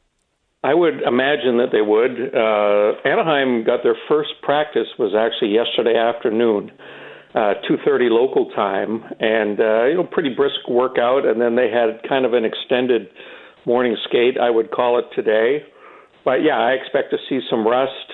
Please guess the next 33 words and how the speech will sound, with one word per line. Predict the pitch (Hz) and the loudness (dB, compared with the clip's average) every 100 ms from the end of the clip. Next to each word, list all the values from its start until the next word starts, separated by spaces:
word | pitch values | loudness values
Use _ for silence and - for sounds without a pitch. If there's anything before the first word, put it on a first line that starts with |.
| - - | -16 -6
Um, | 135 117 104 104 104 107 107 107 107 101 92 123 | -2 0 2 0 0 -2 0 0 0 -2 -2 -2
I | 113 | 0
think | 123 | 0
it's | 113 - | -2 -2
<laughs> | |
inevitable | 180 160 135 131 120 113 | -2 -2 0 0 2 2
almost. | 113 117 123 160 - - - - | 2 2 0 -2 -6 -14 -16 -4
Although, | 170 196 | 0 2
uh, | 185 170 - | 2 2 2
it | 175 196 | 2 2
is | 233 - | -2 -2
kinda | 175 135 | 0 2
interesting | 135 - 135 - 208 | 0 0 -2 -2 -2
'cause | 185 - | -2 -2
some | 185 180 | 0 0
of | |
the | 180 | 0
teams | - 139 127 | 0 0 0
have | 139 - | -2 -2
come | 131 | -2
out | 123 | 0
of | 117 | 0
break | 98 123 123 123 | 2 0 0 -2
and | 110 | -2
have | 117 | 0
really | 110 120 123 | 2 2 0
performed | - 120 110 143 123 113 | 0 -4 -2 -2 -2 0
well | 120 151 151 | 0 0 0
in | 117 | 0
their | - - | -2 -2
first | 110 - | -4 -2
games | 117 - - | -2 -2 -2
back. | 104 - | -2 -2